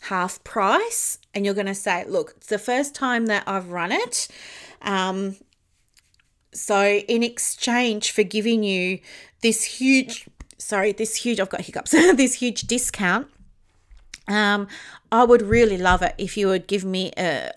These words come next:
honest feedback at the end, because I wanna make it really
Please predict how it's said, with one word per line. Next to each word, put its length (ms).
honest 400
feedback 500
at 120
the 180
end, 340
because 300
I 60
wanna 300
make 260
it 60
really 400